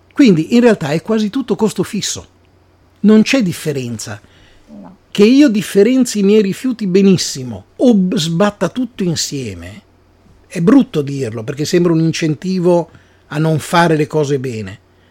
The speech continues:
Speaker 1: ma purtroppo è la realtà che arriva a casa in una busta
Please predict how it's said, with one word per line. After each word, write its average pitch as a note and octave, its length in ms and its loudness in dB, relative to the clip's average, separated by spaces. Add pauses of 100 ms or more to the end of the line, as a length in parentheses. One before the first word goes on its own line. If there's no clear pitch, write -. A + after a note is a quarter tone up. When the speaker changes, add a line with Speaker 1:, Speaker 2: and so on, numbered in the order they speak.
Speaker 1:
ma F#3 140 -6
purtroppo D#3 520 -2
è F3 60 2
la D#3 100 0
realtà D3 560 -4 (500)
che E3 260 -4
arriva F3+ 500 0
a F#3+ 60 0
casa D#3 680 -4
in F3 160 -2
una F3 180 4
busta D3 580 -4